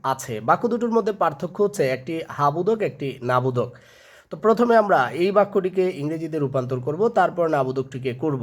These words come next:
এই বাক্যের সাবজেক্ট হচ্ছে তার, তার ইংরেজি হিজ অথবা হার, যদি ছেলে বোঝায় হিজ আর মেয়ে বোঝালে হার। কিন্তু আমরা যেহেতু সাবজেক্ট লিখব,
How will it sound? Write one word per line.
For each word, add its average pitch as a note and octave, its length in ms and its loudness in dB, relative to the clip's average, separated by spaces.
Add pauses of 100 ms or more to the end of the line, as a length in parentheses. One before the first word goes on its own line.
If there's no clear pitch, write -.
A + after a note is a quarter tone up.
(120)
এই E3+ 140 -2
বাক্যের F3+ 280 2
সাবজেক্ট E3 360 -4
হচ্ছে F3+ 200 -2
তার, F#3 320 0
তার F3 240 0
ইংরেজি E3+ 360 -2
হিজ D#3 360 2
অথবা D3 460 0
হার, C3+ 320 2
যদি B2 200 -6
ছেলে F3 280 -4
বোঝায় F3+ 300 -2
হিজ G3 320 -4
আর C3 220 0
মেয়ে C#3+ 260 2
বোঝালে C#3+ 460 2 (440)
হার। A#2+ 260 0 (160)
কিন্তু D3 180 -2
আমরা D#3+ 220 4
যেহেতু F3 240 0
সাবজেক্ট F3+ 500 0
লিখব, D#3 220 -2